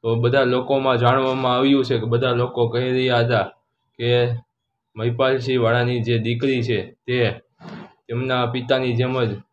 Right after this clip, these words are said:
બહાદુર ને શૂરવીર અને મા-, રાણી લક્ષ્મીબાઈની જેમ જ શૂરવીર થાય એવું લાગે છે. તો અને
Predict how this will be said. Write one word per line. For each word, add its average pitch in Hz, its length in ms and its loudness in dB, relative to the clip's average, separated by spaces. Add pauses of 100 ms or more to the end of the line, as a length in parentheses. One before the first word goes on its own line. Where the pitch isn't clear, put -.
(140)
બહાદુર 127 500 0
ને 120 160 -2
શૂરવીર 131 680 -2 (220)
અને 110 160 -4
મા-, 110 360 -4 (180)
રાણી 123 300 -2
લક્ષ્મીબાઈની 123 680 -2
જેમ 120 280 -2
જ 117 60 -2
શૂરવીર 123 680 -2 (300)
થાય 127 340 0 (460)
એવું 123 180 -2
લાગે 120 380 2
છે. 123 260 -2 (420)
તો 117 120 0 (960)
અને 117 460 -4